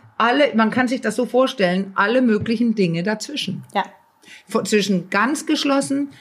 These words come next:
Speaker 1: und ganz
Speaker 2: Mhm.
Speaker 1: offen. Und da, ihr kennt das, wenn ihr einen Kaugummi kaut,
Speaker 2: Ja.
Speaker 1: ne?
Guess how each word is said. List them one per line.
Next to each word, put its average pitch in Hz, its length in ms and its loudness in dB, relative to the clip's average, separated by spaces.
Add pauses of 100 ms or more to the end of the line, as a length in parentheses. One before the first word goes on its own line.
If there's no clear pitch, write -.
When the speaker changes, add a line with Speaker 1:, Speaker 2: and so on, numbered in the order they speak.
(240)
Speaker 1:
und 240 340 -2 (240)
ganz 226 500 0
Speaker 2:
Mhm. 220 80 2
Speaker 1:
offen. 175 460 0 (1300)
Und 214 100 4
da, 226 180 0
ihr 277 180 0
kennt 311 200 -2
das, 226 140 0
wenn 240 140 0
ihr 233 80 0
einen 220 100 2
Kaugummi 247 540 2
kaut, 151 240 0
Speaker 2:
Ja. 156 80 -2
Speaker 1:
ne? 233 200 -2